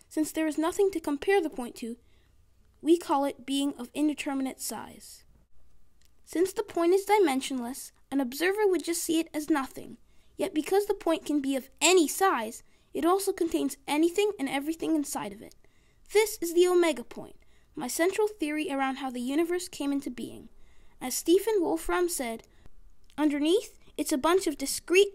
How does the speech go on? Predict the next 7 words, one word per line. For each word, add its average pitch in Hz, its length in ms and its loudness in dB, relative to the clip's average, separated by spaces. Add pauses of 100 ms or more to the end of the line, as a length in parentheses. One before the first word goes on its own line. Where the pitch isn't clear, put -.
(140)
abstract 320 480 0
relations 294 480 0
between 269 400 -6
abstract 254 560 -8
points." - 480 -14 (520)
Not 349 200 4
only 494 200 0